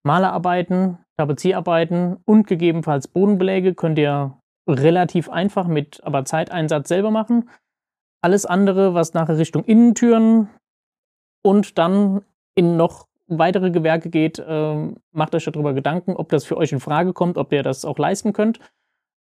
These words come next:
Damit ihr euch einfach mal eine, eine Übersicht oder dass, dass ihr mal eine Übersicht habt, über welche Gewerke man da redet, haben wir euch eine Liste zusammengefasst.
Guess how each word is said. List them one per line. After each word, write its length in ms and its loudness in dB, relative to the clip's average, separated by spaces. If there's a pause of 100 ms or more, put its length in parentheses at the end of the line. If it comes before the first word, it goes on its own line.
Damit 200 0
ihr 120 2
euch 180 -2
einfach 180 -2
mal 160 0
eine, 300 0
eine 220 0
Übersicht 500 2
oder 160 2
dass, 100 2 (120)
dass 120 0
ihr 80 -4
mal 80 0
eine 100 -2
Übersicht 440 -2
habt, 200 -4 (800)
über 420 2
welche 240 2
Gewerke 520 2
man 200 0
da 100 2
redet, 440 0
haben 140 -2
wir 80 -2
euch 200 -4
eine 100 -2
Liste 240 -4
zusammengefasst. 720 -4